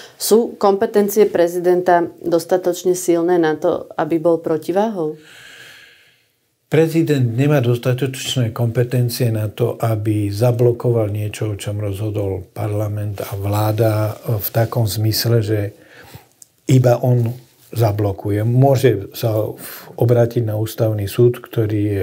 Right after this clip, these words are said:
Speaker 2: v-, konečným rozhodcom, ale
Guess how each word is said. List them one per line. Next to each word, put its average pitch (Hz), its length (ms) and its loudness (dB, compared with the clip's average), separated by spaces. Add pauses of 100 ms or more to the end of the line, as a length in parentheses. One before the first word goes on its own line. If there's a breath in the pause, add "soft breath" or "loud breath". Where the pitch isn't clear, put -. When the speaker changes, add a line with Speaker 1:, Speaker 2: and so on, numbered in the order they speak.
Speaker 2:
v-, - 80 -12 (1040)
konečným 110 600 0
rozhodcom, 107 840 0 (400 loud breath)
ale 110 480 2